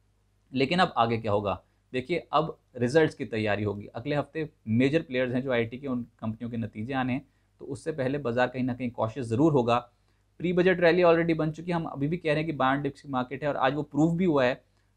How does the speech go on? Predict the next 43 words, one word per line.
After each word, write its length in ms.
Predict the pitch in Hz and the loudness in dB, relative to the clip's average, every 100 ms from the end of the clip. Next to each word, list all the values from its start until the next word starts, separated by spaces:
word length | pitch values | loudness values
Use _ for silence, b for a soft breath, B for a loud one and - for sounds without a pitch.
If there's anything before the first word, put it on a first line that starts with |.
| - | -2
लोअर 240 | 123 170 | 6 6
लेवल 240 | 170 160 156 | 8 6 4
से 100 | 170 | 2
एक 100 | 165 | -6
अच्छा 240 | 139 - | -6 -6
पुल 220 | 160 151 | -6 -4
बैक 260 | 143 147 147 | 0 0 0
बैंक 260 | 107 120 135 | 0 -2 0
निफ्टी 220 | 156 151 170 | -6 -8 -8
में 80 | |
सबसे 240 | 139 135 143 | -10 -10 -10
पहले 240 | 127 131 | -6 -4
बना, 220 | 131 135 | -4 -4
उसके 180 | 139 - | -6 -6
बाद 140 | 135 131 | -4 -2
निफ्टी 260 | 120 - | -4 -8
कैचअप 320 | - 117 123 - | -10 -10 -10 -10
करता 220 | 120 120 | -8 -4
हुआ 140 | 110 110 | -2 -2
नजर 200 | 104 107 | -2 -2
आया। 260 | 104 107 _ _ _ 123 | -2 -2 _ _ _ -8
लेकिन 240 | 127 143 | -4 -2
हाँ, 180 | 131 104 | 0 0
एक 120 | 131 135 | -2 0
already 320 | 131 127 139 143 | 0 0 0 -2
झटका 340 | 123 117 131 | -4 -6 -2
लग 220 | 113 117 | -2 -4
चुका 240 | - - 113 | -6 -2 0
है 200 | 117 - _ _ | 0 -4 _ _
और 140 | - - | -12 0
अब 300 | 147 156 - - | 0 0 -4 -6
नतीजों 380 | 120 - 151 156 | -4 -2 -2 -2
से 120 | 160 | -2
पहले 400 | 151 123 127 104 - _ - | -2 0 2 0 -2 _ -4
अब 220 | 131 120 | -4 0
बेटर 280 | 123 135 180 | 2 2 2
प्लेयर्स 320 | 156 131 123 | 2 2 2
पे 160 | - 139 | -2 -6
बेट 320 | 120 123 123 | 0 0 0
लगती 260 | 117 - 117 | -6 -4 -4
हुई 100 | 113 | -2
नजर 260 | 107 107 | -2 0
आएगी। 300 | 104 107 107 | 0 2 -2